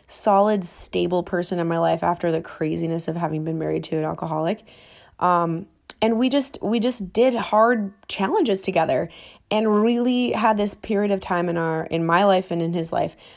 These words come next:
of personal growth, development, leveling up. And it was really, really fun. And, and, um, you know, covid happened while we were dating,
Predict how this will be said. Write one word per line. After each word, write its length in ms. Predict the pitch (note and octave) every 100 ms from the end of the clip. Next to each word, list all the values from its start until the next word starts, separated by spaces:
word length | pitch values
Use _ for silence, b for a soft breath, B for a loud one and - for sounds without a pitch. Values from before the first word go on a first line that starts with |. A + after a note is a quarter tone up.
| B
of 140 | E3+ F3
personal 380 | G3 F3 F#3 E3+
growth, 380 | E3+ E3 D#3+
development, 520 | F3 F3 E3+ D#3+ D#3 D#3
leveling 380 | E3 E3 E3
up. 220 | E3+ - -
And 140 | F#3
it 80 | G3+
was 140 | A3 G#3
really, 300 | G3+ A3+ A3+
really 240 | G3+ F#3
fun. 340 | F#3 D#3+ D3+ B B B B _
And, 460 | G3 F#3 F#3 F#3 F#3 -
and, 280 | - G3 F#3+
um, 500 | F3+ F3+ F3+ G3 - - -
you 60 | A3
know, 80 |
covid 420 | G3 - D#4+ D#4 G#3
happened 480 | F#3+ F3 F3 F3
while 260 | F#3+ F3+ F3+
we 140 | F3+
were 120 | F3 F3
dating, 500 | F3+ E3+ E3+ A3